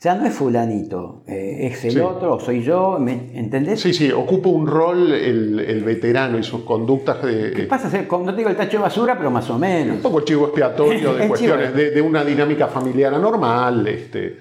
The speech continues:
Speaker 1: Disfuncional.
Speaker 2: claro, disfuncional.
Speaker 1: Cuando le sacás eso, no les gusta nada, no es algo consciente.
Speaker 2: Sí.
Speaker 1: Entonces, ¿qué hacen? Ya mejoró, no hace falta que vaya, no sé, no le dan la medicación, no se la compra.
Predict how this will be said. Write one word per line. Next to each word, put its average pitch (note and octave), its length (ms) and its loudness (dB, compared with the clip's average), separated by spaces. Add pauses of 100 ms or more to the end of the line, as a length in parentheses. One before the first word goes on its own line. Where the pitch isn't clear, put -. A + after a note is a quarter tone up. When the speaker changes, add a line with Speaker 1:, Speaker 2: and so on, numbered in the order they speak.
(120)
Speaker 1:
Disfuncional. C#3 480 -4
Speaker 2:
claro, G2+ 400 0
disfuncional. A#2 800 -2 (560)
Speaker 1:
Cuando C#3+ 880 0
le B2 200 0
sacás A3 440 -4
eso, A#3+ 720 -4 (500)
no D3 240 -2
les B2 180 0
gusta C#3+ 280 0
nada, D3 200 2
no B2+ 80 0
es B2 80 -4
algo E3+ 220 2
consciente. G#2+ 920 -2
Speaker 2:
Sí. - 120 -20
Speaker 1:
Entonces, A3+ 420 0
¿qué D#3+ 140 2
hacen? G2 460 -4 (640)
Ya C#3 100 -4
mejoró, D3 560 0
no B2+ 120 -6
hace B2+ 120 -6
falta C#3 300 -2
que D3 100 -4
vaya, C3+ 480 0
no B2 200 -4
sé, C3+ 320 -4
no A#2+ 100 -6
le A#2+ 100 0
dan B2 120 -2
la B2+ 80 -4
medicación, B2 460 -6
no B2 80 -8
se B2+ 120 -10
la A#2+ 160 -4
compra. B2+ 560 -4